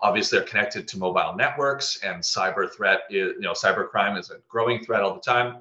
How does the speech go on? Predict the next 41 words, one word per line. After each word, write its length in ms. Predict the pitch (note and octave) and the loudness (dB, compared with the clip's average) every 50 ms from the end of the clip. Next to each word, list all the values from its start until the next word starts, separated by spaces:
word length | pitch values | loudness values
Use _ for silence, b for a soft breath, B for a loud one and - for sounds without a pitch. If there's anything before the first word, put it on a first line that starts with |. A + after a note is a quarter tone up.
| - - | -8 -6
They 80 | G2+ | -4
want 220 | F#2+ G2+ G2+ G2+ F#2+ | 0 0 2 2 0
it 80 | F2 - | 0 -4
nowhere 540 | F#2 F#2 G2 G2+ G#2+ G2 G2+ - G#2 G2 F2+ | -6 -2 0 0 0 0 0 0 -2 -2 -2
near 140 | E2+ D#2 D2 | -4 -10 -10
there. 260 | - - - - - - B B B B B | -10 -12 -14 -20 -20 -20 B B B B B
Then 80 | - D3+ | -4 -4
a 60 | - | -2
few 120 | C3+ C#3 | -2 0
days 240 | B2+ B2+ B2 A#2+ A#2+ | 0 2 2 0 0
later, 240 | B2+ B2+ C3 B2+ B2+ | 0 0 2 0 0
the 100 | A2+ A2 | -2 -2
House 220 | G#2 A2 A2 G#2+ | 0 -2 -2 -2
of 80 | G2+ - | -4 -6
Commons, 460 | - A#2+ A#2 A2+ A2+ A2 A2 A2 - B B B B B | 0 2 2 2 2 0 -4 -8 -10 B B B B B
which 280 | B A2 G#2+ - - A2+ | B -4 -2 0 2 2
is 280 | G#2+ G#2 G2 - - A#2 | 2 2 0 -2 -4 0
not 360 | A#2 A#2+ C#3+ - - - - | 2 2 2 2 0 -6 -14
quite, 420 | - - - C3+ C3 C3+ C3+ - - - _ _ - | -8 0 2 2 2 2 0 -6 -12 -16 _ _ -8
uh, 220 | A2 A2 G2+ G2+ | -6 -4 -4 -4
let's 220 | G2+ G#2+ G#2+ - - | -6 -8 -10 -8 -4
say, 140 | - G2+ G2 | -2 0 0
regulated 500 | F#2 G#2+ A2+ A#2+ B2+ C3 A#2+ A#2+ A#2+ A#2 | 2 2 0 0 2 0 0 2 0 0
in 60 | A2 | -2
the 60 | G2+ | -4
same 440 | - - - A2+ A2+ A2 G2+ F#2 F2+ | -8 -6 -4 -4 -4 -4 -4 -2 -2
way, 420 | F#2 G2 G#2 A2+ C3 D3 F3+ - B B B B B B - | 0 0 0 0 0 -2 -2 -4 B B B B B B -2
uh, 200 | G#2+ G#2 F#2+ F#2+ A2 | 0 0 0 0 0
made 160 | A#2+ B2 A#2+ | -2 -2 -2
the 60 | B2 | -2
same 260 | A#2+ - B2+ A#2+ A#2 | -2 0 0 0 0
announcement. 440 | A#2 A2+ A#2 A#2+ A2+ - - - - | 0 0 0 0 0 -2 -6 -10 -10
They 120 | - G2 F#2 | -6 -4 -2
didn't 180 | G2 F#2+ - | -2 -2 -2
want 240 | F#2+ G2 G2 F#2+ F#2 | -2 -2 0 0 0
any 240 | G2+ A2 A2 A#2 A#2+ | 0 -2 -2 -2 -2
M 160 | A2+ A2+ A2 | -4 -4 -6
Ps, 320 | - B2 A#2+ A#2+ A#2 A#2+ | -8 -8 -6 -6 -6 -6
any 160 | A2+ G#2 G#2+ G#2+ | -6 -6 -6 -4
staffers 840 | - - - A#2 G#2 G2+ G2+ - - G#2+ G#2 G2+ F#2 - - - - | -4 -4 0 2 2 2 2 0 0 -2 0 0 -2 -4 -6 -10 -12
using 760 | F#2+ F#2+ G2 G2+ G2+ G#2+ A2 - A2+ A2+ A2 A2+ A2+ A2 A2 | -16 -12 -10 -8 -6 -6 -6 -4 -4 -4 -4 -4 -6 -10 -14